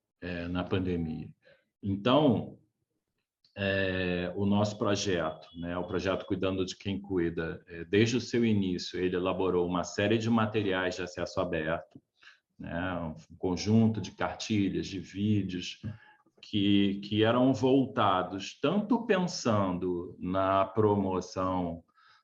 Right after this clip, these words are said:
é, da saúde física e mental e proteção dos direitos da pessoa cuidada,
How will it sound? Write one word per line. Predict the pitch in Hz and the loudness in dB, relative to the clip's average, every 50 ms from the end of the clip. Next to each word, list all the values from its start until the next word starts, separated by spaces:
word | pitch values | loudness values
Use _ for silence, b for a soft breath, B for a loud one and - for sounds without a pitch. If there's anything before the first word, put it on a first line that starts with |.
| b _ _ - | b _ _ -12
é, | 78 82 82 82 82 82 82 82 80 80 80 80 | -10 -8 -6 -4 -4 -4 -4 -4 -4 -6 -6 -4
da | 80 90 90 90 87 | -2 2 2 2 2
saúde | - - 101 92 95 98 95 90 92 92 | 2 0 0 0 2 0 0 -2 -4 -6
física | 90 - - - 120 123 123 113 107 120 113 - 117 | -8 -6 -2 0 2 2 2 0 -4 -6 -6 -2 0
e | 110 107 | 2 2
mental | 104 101 101 101 101 101 104 104 107 113 117 117 110 | 2 2 0 0 -2 0 0 2 4 4 4 4 4
e | 101 101 - | 2 0 0
proteção | 107 101 95 104 98 - - 101 95 | -4 -4 -2 -4 -6 -4 -6 -6 -4
dos | 92 95 92 | -4 -4 -2
direitos | - 104 98 95 95 92 90 - - - | 0 2 4 4 6 4 4 2 -2 -6
da | - 87 | -6 -6
pessoa | - - 90 87 - - 92 87 87 85 | -4 -4 -6 -6 -4 -2 -2 0 0 -2
cuidada, | - - 101 98 90 87 80 78 78 80 80 85 87 113 - | -2 -2 -2 -2 0 0 0 0 0 0 -2 -2 -4 -4 -6